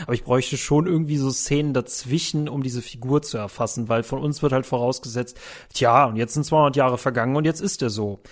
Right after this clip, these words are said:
Das ist für mich keine Personenentwicklung, während bei Maximus ver-, verfolgst du ja einen viel kleineren Zeitstrahl, ne, von seinem, von seinem Camp bis hin, dass er die Powerrüstung hat. Das ist natürlich nachvollziehbar.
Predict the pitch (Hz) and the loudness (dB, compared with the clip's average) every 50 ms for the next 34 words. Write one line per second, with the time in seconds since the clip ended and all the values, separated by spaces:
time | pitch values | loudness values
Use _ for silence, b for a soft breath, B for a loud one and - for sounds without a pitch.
0 | B B B B B B - - - 131 143 151 143 - 156 147 151 151 - - | B B B B B B -8 -4 -2 -2 0 -2 -2 0 2 2 2 0 0 0
1 | 139 131 131 131 123 - 131 120 123 135 156 175 160 131 117 117 139 135 - 156 | 0 2 2 0 0 -2 0 2 4 4 6 6 4 2 2 2 2 2 2 2
2 | 143 135 120 127 135 131 131 135 131 - - - 117 113 113 113 117 131 160 - | 2 2 4 2 2 4 4 2 -2 -2 -2 -2 0 0 2 2 2 2 2 2
3 | - - 185 170 170 170 170 - - 151 147 147 - - 147 - - - 139 151 | 0 -2 0 0 0 -2 -2 0 0 0 0 0 -2 -10 -14 -6 0 2 4 4
4 | 165 - - - 139 131 123 - - 175 175 - - 147 139 147 147 131 123 127 | 2 2 0 0 0 0 -2 -2 -2 -2 0 2 2 2 4 4 2 2 0 -2
5 | - - 131 131 160 - - - - 120 117 123 120 127 131 127 - - 143 139 | -2 0 0 0 0 -2 -4 -4 0 2 2 4 4 2 0 0 0 0 0 0
6 | 131 123 127 127 123 123 120 113 - 139 135 127 127 120 120 - - 135 135 139 | 2 2 2 2 2 0 -2 0 0 2 2 2 2 0 -2 -2 -2 -2 -2 0
7 | 135 - 160 151 - - 143 139 135 127 - 131 120 123 - - 127 131 123 110 | 0 0 0 0 0 -2 -4 -2 -4 -4 -4 -2 -2 0 2 4 6 6 4 4
8 | 117 110 - - 110 107 113 - B B B B B 135 139 135 147 131 - 139 | 0 -4 -6 -6 -8 -8 -8 -8 B B B B B 0 0 0 0 2 2 0
9 | 131 - 143 135 127 113 120 117 113 120 117 - 117 104 101 - - 110 104 98 | 0 0 0 -2 0 0 2 2 2 0 0 -2 -4 -4 -4 -6 -6 -6 -4 -2
10 | 101 104 98 98 | -2 -2 -4 -4